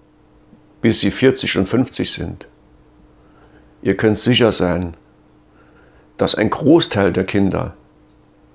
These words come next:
auch nichts auf die Reihe bekommt später,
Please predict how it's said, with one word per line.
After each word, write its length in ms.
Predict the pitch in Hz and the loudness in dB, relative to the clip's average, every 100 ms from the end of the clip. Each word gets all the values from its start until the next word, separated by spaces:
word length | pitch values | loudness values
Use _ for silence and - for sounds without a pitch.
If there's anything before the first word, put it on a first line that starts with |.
| _ _ _ _ _ _ | _ _ _ _ _ _
auch 280 | 113 131 - | 2 2 0
nichts 280 | 107 101 - | -4 -4 -6
auf 180 | - | -8
die 120 | - 80 | -6 -8
Reihe 260 | 69 85 | -8 -10
bekommt 340 | 87 - 90 - | -10 -8 -8 -8
später, 420 | - 85 87 | -8 -6 -6